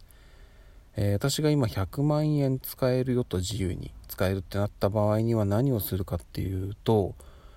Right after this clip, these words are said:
まあ、おそらく誰かの応援のために使いますね。うん、まあ、百万円をね、まとめてドンと何かに使うっていうよりは、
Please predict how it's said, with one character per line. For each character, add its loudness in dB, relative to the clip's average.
ま 0
あ、 0
お -2
そ 4
ら 4
く -6
誰 4
か 0
の 2
応 2
援 2
の 4
た 2
め 2
に 0
使 -4
い 0
ま 0
す -6
ね。 -2
う -2
ん、 0
ま 2
あ、 -2
百 -2
万 4
円 2
を 2
ね、 2
ま 2
と -2
め 0
て 2
ド 4
ン 2
と -2
何 0
か -4
に -6
使 -4
う 0
っ -6
て -4
い 2
う 0
よ 0
り 0
は、 2